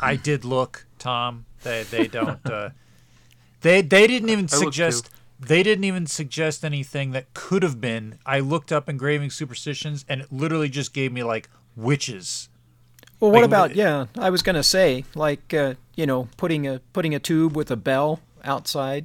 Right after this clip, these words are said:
Speaker 3: of the grave is, like, an engraving superstition.
Speaker 1: That, that would be engraving, yeah.
Speaker 3: Well, actually, I
Speaker 1: Um,
Speaker 3: guess that's not a superstition. That was something that was actually practiced.
Speaker 1: Well, that was for sick people,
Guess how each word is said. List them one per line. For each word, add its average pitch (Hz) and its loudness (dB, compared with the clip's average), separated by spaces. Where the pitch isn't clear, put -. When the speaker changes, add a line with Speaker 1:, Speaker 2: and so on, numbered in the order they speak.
Speaker 3:
of 139 -12
the 147 -10
grave 151 -4
is, - -4
like, 135 -6
an 143 -4
engraving 131 -4
superstition. 143 -6
Speaker 1:
That, 117 -2
that 113 -4
would 110 -8
be 117 -8
engraving, 104 -12
yeah. 85 -18
Speaker 3:
Well, 185 6
actually, 190 4
I 156 4
Speaker 1:
Um, - 0
Speaker 3:
guess 170 0
that's 160 0
not 156 0
a 127 -2
superstition. 123 -6
That 123 -10
was - -14
something 139 -10
that 107 -10
was 117 -10
actually 127 -8
practiced. - -10
Speaker 1:
Well, 110 -6
that 123 -2
was - -16
for - -18
sick - -12
people, - -18